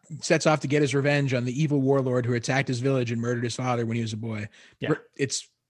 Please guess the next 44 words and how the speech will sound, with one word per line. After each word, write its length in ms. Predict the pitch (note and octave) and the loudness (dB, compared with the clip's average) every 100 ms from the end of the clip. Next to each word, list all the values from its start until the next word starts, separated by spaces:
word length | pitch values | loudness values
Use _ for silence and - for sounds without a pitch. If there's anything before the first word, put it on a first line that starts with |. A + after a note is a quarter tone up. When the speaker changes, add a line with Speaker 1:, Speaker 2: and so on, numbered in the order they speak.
| - | 2
Speaker 1:
almost 320 | F3+ E3+ - | 6 6 4
exactly 320 | C3+ C3+ B2 | 2 2 0
the 60 | A2+ | -8
same. 260 | - - C3 | -8 -8 -6
Speaker 2:
Yeah, 100 | - A#2 | -4 -2
it's 260 | - - - - - | -4 0 -2 0 -6
Speaker 1:
<laughs> 200 | - F4 | -6 -8
Speaker 2:
so 220 | - D#3+ | 0 2
it's 120 | D#3 D3+ | 2 0
a 60 | |
remake, 640 | D3 F3 A#3 D4+ D4+ - - _ | -2 -2 -2 -4 -10 -16 -20 _
reboot, 420 | F#3+ G#3 G#3 A#3 G#3+ | -10 -8 -8 -8 -8
revisit, 440 | G#3 G3+ G#3 G3+ _ | -6 -4 -4 -6 _
whatever. 340 | - A#2 - - - | -10 -8 -10 -8 2
Speaker 1:
Yeah, 140 | F3+ | 2
well, 180 | C#3+ F3+ | 4 4
Speaker 2:
Whatever. 260 | B3+ D4+ F3 | 4 4 0
Speaker 1:
they, 220 | G#3+ D4+ | 2 2
they, 40 | C4+ E3 - - - D#3+ D3+ _ | 2 -4 -12 -20 -20 -16 -16 _
uh, 280 | C#3+ C3+ C3 - | -2 -2 -2 -2
in, 160 | E3+ | 0
like, 160 | D#3 D#3 | 0 2
interviews 420 | F3 E3 D#3 C3 | 4 4 4 2
and 80 | B2+ | -2
stuff, 300 | - B2+ A#2 | -2 -2 0
they're, 120 | D3+ | 0
like, 140 | D3 | 0
very 220 | A#2+ E3 F3 | 0 2 2
explicit 560 | - - D3+ C#3+ C#3 | 0 -2 -2 0 -4
to 80 | C#3 | -6
say 260 | - C3+ B2+ | -2 -2 -2
it's 200 | A2+ - | -4 -6
not 300 | A#2+ B2 C#3 | -4 -2 -2
a 40 | |
remake. 460 | C#3+ C#3+ D3 D3+ - - F#4+ | -2 0 -2 -4 -8 -6 -4
<laughs> 380 | C#4 - _ | -4 -6 _
Like, 180 | C#3 C3+ - - | -10 -8 -8 0
"No, 180 | F#3 | 2
guys, 240 | C#3+ B2+ A2+ | 2 0 -2
this 160 | D3+ | -2
is 100 | F#3+ | 2
a 200 | F#3+ D#3+ - - | 2 2 -2 -2
original 500 | C#3+ D3 F3 E3+ D3+ | 2 4 6 6 2
retelling." 680 | C3 D3 - C#3 C3+ G2 A2 | 2 -2 0 0 0 -4 -10